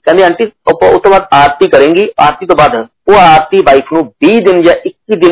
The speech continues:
ਇੱਕ ਇੱਕ ਵਰਡ ਯਾਦ ਸੀ। ਦੀਵਾਲੀ ਤੋਂ ਇੱਕ ਦਿਨ ਪਹਿਲਾਂ <coughs> ਡੇ ਪੈਂਦਾ ਸੀ, ਉਹ ਆਰਤੀ ਕਰਨ ਲੱਗੇ, ਜਦੋਂ ਹੀ ਆਰਤੀ ਕਰਕੇ ਮਟਕਾ ਨੀਚੇ ਰੱਖਿਆ, ਉਹ ਸਪਾਟ ਬਣ ਗਿਆ, ਔਰ ਨਾਲ ਹੀ ਸਪਾਟ ਬਣ ਸਾਰੀ, ਉਹ ਆਰਤੀ ਦਾ ਇੱਕ ਵੀ ਵਰਡ ਵੀ ਯਾਦ ਨਹੀਂ ਹੈਗਾ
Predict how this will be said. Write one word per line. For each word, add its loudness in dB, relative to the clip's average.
ਇੱਕ -4
ਇੱਕ -4
ਵਰਡ 2
ਯਾਦ 2
ਸੀ। -16
ਦੀਵਾਲੀ 2
ਤੋਂ 0
ਇੱਕ -10
ਦਿਨ -2
ਪਹਿਲਾਂ 0
<coughs> 0
ਡੇ 2
ਪੈਂਦਾ 2
ਸੀ, 2
ਉਹ 4
ਆਰਤੀ 2
ਕਰਨ 0
ਲੱਗੇ, 0
ਜਦੋਂ 0
ਹੀ 2
ਆਰਤੀ 0
ਕਰਕੇ -2
ਮਟਕਾ -2
ਨੀਚੇ -2
ਰੱਖਿਆ, -2
ਉਹ 2
ਸਪਾਟ 0
ਬਣ 0
ਗਿਆ, 2
ਔਰ -6
ਨਾਲ 2
ਹੀ 2
ਸਪਾਟ 0
ਬਣ 0
ਸਾਰੀ, 0
ਉਹ 0
ਆਰਤੀ 2
ਦਾ 0
ਇੱਕ -4
ਵੀ 0
ਵਰਡ 2
ਵੀ 4
ਯਾਦ 2
ਨਹੀਂ -4
ਹੈਗਾ 0